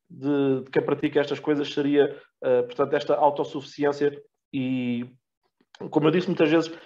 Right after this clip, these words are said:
eles, eh, sobrepõem-se a técnicas, por exemplo, podemos ter que utilizar numa situação de sobrevivência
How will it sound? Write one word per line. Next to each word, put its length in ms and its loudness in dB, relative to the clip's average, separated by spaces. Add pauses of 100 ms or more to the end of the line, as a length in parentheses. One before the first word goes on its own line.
(200)
eles, 420 2
eh, 240 4
sobrepõem-se 720 0
a 60 2
técnicas, 320 -4
por 80 -10
exemplo, 220 -4
podemos 220 0
ter 120 0
que 80 -6
utilizar 340 2
numa 120 -2
situação 340 -4
de 60 -8
sobrevivência 580 2